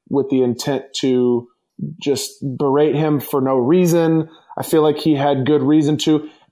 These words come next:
And if he had waited until after the game to say something to him in the locker room, it might, that mo-, that moment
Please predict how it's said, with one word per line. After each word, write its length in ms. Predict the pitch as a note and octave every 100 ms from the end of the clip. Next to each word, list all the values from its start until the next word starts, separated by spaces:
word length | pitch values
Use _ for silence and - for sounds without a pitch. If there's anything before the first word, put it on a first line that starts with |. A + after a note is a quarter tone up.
| -
And 380 | D3+ D3 C#3+ C3 - -
if 200 | E3+ -
he 180 | F3+ E3+
had 240 | D#3+ C3
waited 400 | C#3+ D#3+ E3 D#3+
until 840 | - C#3+ B2+ D3 C#3+ C#3 C3+ C3 - _ _ -
after 380 | C#3 - D3+
the 120 | C#3 C3+
game 500 | C#3+ C#3 C#3+ C#3 C#3
to 400 | - C#3 C3+ B2+ B2
say 380 | - - D3
something 320 | C3+ D3 C#3+ C3
to 180 | D3
him 100 | C3+
in 80 | B2+
the 80 | A#2+
locker 320 | B2+ D3 D3
room, 220 | D3 C#3+
it 80 | C#3
might, 480 | C#3 C#3+ D3+ D#3 D#3+
that 140 | D#3
mo-, 320 | C#3 D#3 D#3+ D#3+
that 180 | D#3+ D3+
moment 440 | D3 E3 E3+ E3+